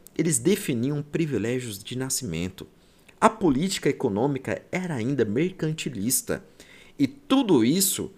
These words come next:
era criticado juntamente com a ausência de liberdade, seja essa liberdade política ou religiosa. E é claro, além disso, o uso de dogmas e tradições como meio de compreensão do mundo.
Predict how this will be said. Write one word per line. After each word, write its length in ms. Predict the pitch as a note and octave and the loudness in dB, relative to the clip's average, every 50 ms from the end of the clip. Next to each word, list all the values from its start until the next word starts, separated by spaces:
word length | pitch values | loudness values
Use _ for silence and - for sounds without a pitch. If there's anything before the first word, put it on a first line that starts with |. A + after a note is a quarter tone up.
| - _ _ _ _ _ | -20 _ _ _ _ _
era 240 | - D#3+ F3 E3+ D#3+ | -2 0 0 2 0
criticado 960 | - - - F#3+ G3+ G3 G3 - - - - - G#2+ A#2+ C3 B2+ G2 F#2 E2+ | -2 -4 -6 -6 -6 -4 -4 -6 -8 -8 -8 -8 -4 -2 -2 -2 -2 -2 -4
juntamente 720 | F2 G#2+ D#3 E3+ E3 E3+ C#3 F#2 F#2 A2 B2+ C#3+ - - | -2 -2 -4 -4 -2 -4 -6 -4 -2 -4 -4 -6 -6 -12
com 160 | - - - | -10 -6 -6
a 40 | C3+ | -4
ausência 460 | B2+ A#2+ G2+ F2+ - A2 C3+ - - | -4 -4 -4 -4 -4 -4 -4 -6 -8
de 120 | B2 A2 A2 | -8 -4 -4
liberdade, 840 | A#2 A2+ A#2+ D3 D3+ C#3 G2+ F2 D#2+ E2 F#2 G#2+ G#2+ - E2+ C#2+ - - - - - - _ _ - _ _ | -4 0 2 2 2 2 0 0 0 0 0 -2 -4 -6 -8 -8 -10 -14 -20 -20 -20 -20 _ _ -20 _ _
seja 420 | - - - - G#3+ A#3 F#3 F#3 | -2 0 4 4 4 6 6 4
essa 160 | F3 D#3 - D#3+ | 4 6 4 4
liberdade 800 | B2+ C3 G#2+ A2 G2+ F#2+ F2+ F2 E2 D#2+ D#2+ D#2+ - E2 D#2 - - - - _ - - | 4 4 6 6 4 6 4 4 2 2 0 -2 -4 -8 -8 -10 -16 -20 -20 _ -20 -10
política 640 | - G3 G3 F3+ E3+ D#3+ - - - - F#3 F#3+ G3 G3 - _ _ _ _ - - | -4 -2 -2 -2 -2 -4 -6 -4 -2 0 0 0 -2 -8 -18 _ _ _ _ -20 -12
ou 160 | - F3+ D#3+ | -10 -8 -6
religiosa. 840 | C#3+ C3+ C3 A2 A2 G#2 G2+ A#2+ D3 D3 C#3+ G2+ E2 D#2 - D2+ C2 - _ _ _ _ - _ - _ _ _ | -6 -6 -6 -6 -6 -4 -2 0 2 2 2 0 -2 -2 -4 -6 -8 -10 _ _ _ _ -20 _ -20 _ _ _
E 100 | - D3 | 6 6
é 60 | F3 E3+ | 6 6
claro, 480 | - - A#2+ G2+ F#2+ F2+ D2+ D2+ C#2+ - - - - - | 6 6 6 8 6 6 4 2 -2 -6 -18 -20 -20 -10
além 320 | - - D3 D#3+ F3+ G3 F3+ | 0 4 6 6 8 6 4
disso, 440 | C#3 A2 B2+ D3 E3 D#3+ - - A#2+ | 2 0 0 0 0 0 0 0 0
o 20 | |
uso 180 | A#2+ A2 A#2 G2+ | -2 -2 -2 -6
de 140 | - F2 | -6 -8
dogmas 640 | E2 - - F#2+ G2+ G2 G2 G2 G2+ A#2+ C3+ - - | -6 2 4 6 6 6 6 2 0 -2 -2 -2 -2
e 60 | E3 | -4
tradições 560 | - - E3 E3+ E3+ - - E3+ D#3+ D#3+ D#3 | -2 0 0 0 0 0 -2 0 0 0 0
como 220 | - F#3 E3 D#3 D3 | 0 0 2 2 4
meio 240 | C3+ C3 C3 C#3 | 6 6 6 6
de 120 | C#3+ C#3 - | 6 2 -4
compreensão 540 | - D#3 D3 C#3+ D3+ D3 C#3+ C#3 - C#3 B2+ | -4 -4 -4 -2 -4 -4 -4 -4 -6 -6 -6
do 140 | B2 C#3+ | -6 -6
mundo. 340 | C#3+ C#3+ B2+ A2+ A2 G2 - | -4 -4 -4 -4 -6 -8 -10